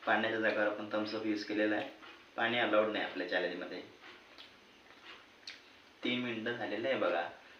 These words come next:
दोन मिनटं राहिली याच्याकडे आता. मला वाटते चार खतम केले असतील, अर्धे खतम केले, अर्धे बाकी आहे. तीनच जमलं, म्हणजे मी जिंकणार असं वाटते मला तरी. पराठे बघू आता,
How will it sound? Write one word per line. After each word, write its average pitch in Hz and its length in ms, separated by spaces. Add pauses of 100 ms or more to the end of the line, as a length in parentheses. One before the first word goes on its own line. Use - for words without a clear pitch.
(160)
दोन 120 180
मिनटं 107 240
राहिली 123 260
याच्याकडे - 320
आता. - 240 (920)
मला 113 220
वाटते 113 400
चार 107 360
खतम 110 260
केले - 180
असतील, 104 340 (1600)
अर्धे 104 420
खतम 98 260
केले, 95 180
अर्धे 95 260
बाकी 98 360
आहे. 87 80 (640)
तीनच - 360 (840)
जमलं, 92 420 (220)
म्हणजे 101 220
मी 104 320
जिंकणार 104 440
असं 101 180
वाटते 101 340
मला 95 220
तरी. 98 160 (2000)
पराठे 104 340
बघू 113 240
आता, 110 300